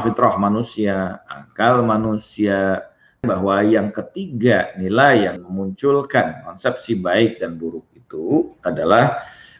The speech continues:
nilai agama atau ideologi. Jadi bahwa agama,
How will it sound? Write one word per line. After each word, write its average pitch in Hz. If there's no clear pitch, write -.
nilai 107
agama 67
atau -
ideologi. 78
Jadi 104
bahwa 113
agama, 139